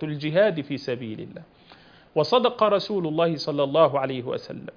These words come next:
وكلما مر الزمان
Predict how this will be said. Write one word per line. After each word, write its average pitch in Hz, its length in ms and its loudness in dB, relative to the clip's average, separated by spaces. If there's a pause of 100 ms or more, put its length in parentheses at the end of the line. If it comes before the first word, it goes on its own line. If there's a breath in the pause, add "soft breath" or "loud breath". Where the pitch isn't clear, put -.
(640 soft breath)
وكلما 160 720 0
مر 175 400 0
الزمان 151 800 0